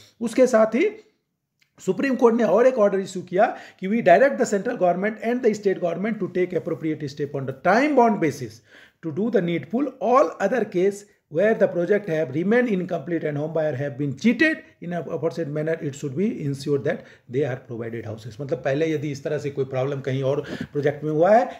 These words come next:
cheated किए गए हैं, तो उसका भी central government और state government मिलके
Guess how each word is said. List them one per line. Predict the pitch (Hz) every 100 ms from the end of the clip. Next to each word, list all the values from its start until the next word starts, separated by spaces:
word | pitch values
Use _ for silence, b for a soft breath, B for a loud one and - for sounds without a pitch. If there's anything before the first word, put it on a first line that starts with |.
| -
cheated | 165 196 185 -
किए | 196
गए | 196
हैं, | 220 254 - -
तो | 170
उसका | 156 - 185
भी | 165 240 302 B _
central | 165 170 175
government | 170 160 - 165
और | 143
state | 131 156
government | 143 143 147 143
मिलके | 139 139 247